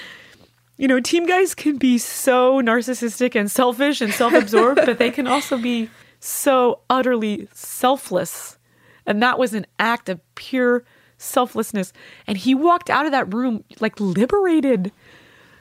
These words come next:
Like, her death was, f-, like, finally had come. Because a month before this, I had begged God not a month, maybe two weeks. I said, "All right, God, the, the time has come.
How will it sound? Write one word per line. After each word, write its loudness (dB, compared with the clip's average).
Like, 0
her 0
death 0
was, -4
f-, -20
like, -2
finally -2
had -4
come. 0
Because 0
a 0
month 0
before -2
this, 0
I -2
had -4
begged -4
God 0
not 0
a 0
month, -2
maybe -6
two -6
weeks. -10
I 2
said, -2
"All 2
right, 0
God, -2
the, 2
the 0
time 2
has -2
come. -2